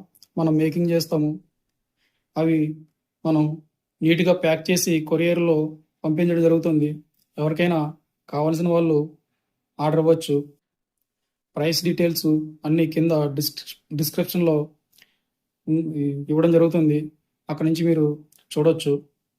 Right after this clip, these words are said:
ఎవరికైనా కావాలంటే డిస్క్రిప్షన్‌లో నా మొబైల్ నెంబరు పెట్టడం జరుగుతుంది. మీరు ఆ నెంబర్ ద్వారా నన్ను కాంటాక్ట్ కావచ్చు. ఓకే,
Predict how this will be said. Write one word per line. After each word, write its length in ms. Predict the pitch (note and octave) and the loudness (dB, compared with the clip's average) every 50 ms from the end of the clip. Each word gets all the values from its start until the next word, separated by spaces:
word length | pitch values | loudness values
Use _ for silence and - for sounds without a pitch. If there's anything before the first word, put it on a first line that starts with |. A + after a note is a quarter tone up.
| _ _ _ _ _ _ _ _ _ _ _ _ _ _ _ _ _ _ _ _ _ _ _ _ _ _ _ _ _ _ _ _ _ _ _ _ _ _ _ _ _ _ _ _ - | _ _ _ _ _ _ _ _ _ _ _ _ _ _ _ _ _ _ _ _ _ _ _ _ _ _ _ _ _ _ _ _ _ _ _ _ _ _ _ _ _ _ _ _ -4
ఎవరికైనా 340 | D3+ D#3 D#3+ F3 F3+ F3+ F3 | -2 0 0 2 2 0 2
కావాలంటే 640 | - E3 E3 E3+ F3 F3+ F3+ F#3 F#3 F3+ - F3 E3 D#3 D#3+ D#3+ - _ _ _ _ _ _ _ _ _ _ _ _ _ _ _ _ _ _ _ _ _ _ _ - | 2 2 4 4 4 2 2 0 0 0 0 0 0 -2 -4 -8 -16 _ _ _ _ _ _ _ _ _ _ _ _ _ _ _ _ _ _ _ _ _ _ _ -8
డిస్క్రిప్షన్‌లో 640 | D3 C#3+ D3+ - - F3+ F3+ F#3 - G3 F#3 F#3 F3+ F3+ | -4 -4 -4 -2 0 -2 -2 0 0 2 4 4 4 4
నా 140 | F3 E3+ D#3+ D#3 D#3 D#3 D#3 - - | 2 2 2 0 0 -4 -6 -4 -2
మొబైల్ 260 | D#3+ D#3 D#3 F3 F3 | 0 2 4 4 4
నెంబరు 280 | F3 F3 F3 E3+ E3 D#3+ D#3 D#3+ E3 - _ _ _ _ _ _ _ _ _ _ _ _ _ - - _ _ - | 4 4 4 6 4 4 4 0 -4 -10 _ _ _ _ _ _ _ _ _ _ _ _ _ -20 -20 _ _ -6
పెట్టడం 240 | D#3+ D3+ D3+ F3 F3 | -4 -2 2 2 4
జరుగుతుంది. 480 | E3+ E3+ E3 E3+ D#3 E3+ D#3+ D#3 D3+ D3+ D3+ D#3 - - - - - _ - | 4 4 4 4 2 2 2 4 2 2 0 -4 -12 -20 -20 -20 -20 _ 0
మీరు 200 | F3 E3+ E3 D#3+ D3+ D3+ D3+ E3 | 4 4 6 6 6 4 2 0
ఆ 60 | D#3+ | 0
నెంబర్ 300 | D#3+ D#3+ D#3 E3 E3+ E3+ | 0 0 2 2 2 4
ద్వారా 220 | E3+ E3+ E3+ E3 E3 | 4 4 4 4 4
నన్ను 240 | E3+ E3 D#3+ D#3 D#3 D3+ | 2 2 2 0 0 0
కాంటాక్ట్ 360 | D#3+ D#3 D#3+ D#3 D#3+ D#3+ - | 0 0 0 0 -2 -2 0
కావచ్చు. 420 | - E3 E3 E3 D#3+ D#3+ - D3+ C#3+ C#3+ C#3+ - _ _ _ _ _ _ _ _ _ _ _ _ _ _ _ _ _ _ _ _ _ _ _ _ _ _ | 2 4 4 4 4 2 0 0 0 0 -2 -6 _ _ _ _ _ _ _ _ _ _ _ _ _ _ _ _ _ _ _ _ _ _ _ _ _ _
ఓకే, 260 | D#3 D3+ D3+ - D3+ | -6 -4 -2 0 0